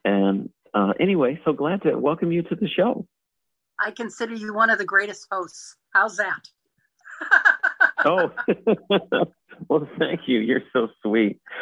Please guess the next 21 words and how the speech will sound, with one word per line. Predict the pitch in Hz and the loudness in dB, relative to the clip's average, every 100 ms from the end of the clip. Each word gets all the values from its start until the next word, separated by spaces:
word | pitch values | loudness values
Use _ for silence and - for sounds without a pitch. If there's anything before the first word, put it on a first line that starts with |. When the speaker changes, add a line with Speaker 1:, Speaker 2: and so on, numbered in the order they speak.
| - - | -6 0
Speaker 1:
Well, | 160 165 - | 0 0 0
listen, | 202 - 190 | 0 2 0
with | 131 147 | 2 0
today's | 170 156 190 285 - | 0 0 0 -4 -2
show, | 165 202 - | 0 2 0
believe | - 123 160 180 | 0 0 0 0
it | |
or | 185 | 0
not, | 143 117 120 - _ _ - - - | 0 0 -2 -8 _ _ -20 -16 -4
um, | 123 120 120 - | -2 0 -2 0
we | 135 | 0
have, | 147 131 147 - | 2 0 -2 -2
uh, | 117 92 - - | -2 0 -2 -4
about | 127 - 165 156 151 _ - | -4 -2 0 -2 -6 _ -6
a | - | -6
hundred | 127 151 139 | -4 -4 -2
nine | 131 123 123 123 | -2 0 0 2
million, | 123 107 104 - | 2 0 -2 -4
um, | 107 98 90 113 | -2 -2 -6 -4
listeners | 127 - - - - | -4 -4 -14 -10 -6
today. | 82 | -6